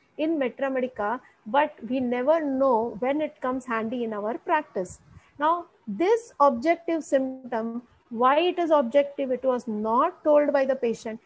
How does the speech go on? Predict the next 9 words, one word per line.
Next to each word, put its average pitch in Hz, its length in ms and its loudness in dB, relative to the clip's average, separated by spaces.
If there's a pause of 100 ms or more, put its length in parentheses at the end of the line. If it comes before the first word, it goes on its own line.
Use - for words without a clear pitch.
(120)
Only 320 420 0
by 302 220 0
my 254 380 0
observation, 247 680 0
I 226 140 -4
could 269 220 -6
make 240 240 -4
out 226 220 -2
that 214 180 -6